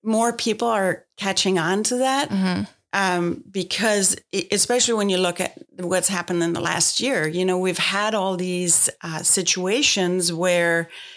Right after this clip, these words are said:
Speaker 1: you can really clearly see, well, if I do X, Y, Z, I strengthen my body and
Speaker 2: Yeah.
Speaker 1: I have an easier time overcoming severe issue, what could be severe issues
Speaker 2: Yeah.
Speaker 1: versus if I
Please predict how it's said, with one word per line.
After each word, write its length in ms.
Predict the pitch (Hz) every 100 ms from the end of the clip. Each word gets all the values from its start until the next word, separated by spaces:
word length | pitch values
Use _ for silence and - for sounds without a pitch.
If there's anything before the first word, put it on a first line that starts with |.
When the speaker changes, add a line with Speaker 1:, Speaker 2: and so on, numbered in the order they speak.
| - - _ _ _ _
Speaker 1:
you 300 | 170 202 214
can 360 | - 196 175
really 300 | 185 240 285
clearly 540 | 277 - 220 202 180 165
see, 640 | - - 294 269 170 175
well, 260 | 175 185 180
if 160 | 180
I 120 | 190
do 520 | 165 - 233 233 226 -
X, 260 | 196 190 -
Y, 240 | 180 170
Z, 560 | 156 151 247 226 165 175 -
I 320 | 175 170 165
strengthen 680 | 165 - - 170 170 185 175
my 200 | 160 160
body 520 | 156 151 147 170 233
and 160 | 220 180
Speaker 2:
Yeah. 100 | 170
Speaker 1:
I 20 |
have 680 | 170 175 175 165 170 160 - - -
an 140 | 175 -
easier 400 | 208 202 196 165
time 300 | 170 170 160
overcoming 840 | 175 165 165 247 277 196 170 180 185 _ _ _ _ -
severe 540 | - 190 151 190 175
issue, 480 | - 294 - 180 185
what 280 | 170 170 -
could 160 | 240
be 120 | 175
severe 320 | 170 165 160 160
issues 520 | 247 262 165 85 175
Speaker 2:
Yeah. 140 | -
Speaker 1:
versus 340 | 180 - 175 185
if 160 | 175
I 300 | 180 175 170